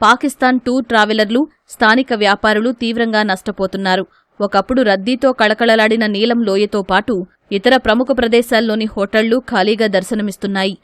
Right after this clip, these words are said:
బుకింగ్లను టూరిస్టులు పెద్ద ఎత్తున రద్దు చేసుకుంటున్నారు. సంవత్సరం మొత్తంలో ఈ సీజనే తమకు జీవనాధారమని,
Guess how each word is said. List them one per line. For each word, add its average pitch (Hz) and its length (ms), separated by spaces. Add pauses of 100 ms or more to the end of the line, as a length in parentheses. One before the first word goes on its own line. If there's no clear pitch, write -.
(320)
బుకింగ్లను 247 560 (100)
టూరిస్టులు 233 440 (100)
పెద్ద 202 180
ఎత్తున 247 400
రద్దు 185 160 (100)
చేసుకుంటున్నారు. 196 640 (420)
సంవత్సరం 226 440
మొత్తంలో 240 380
ఈ 233 200
సీజనే 240 380
తమకు 220 320 (100)
జీవనాధారమని, 214 760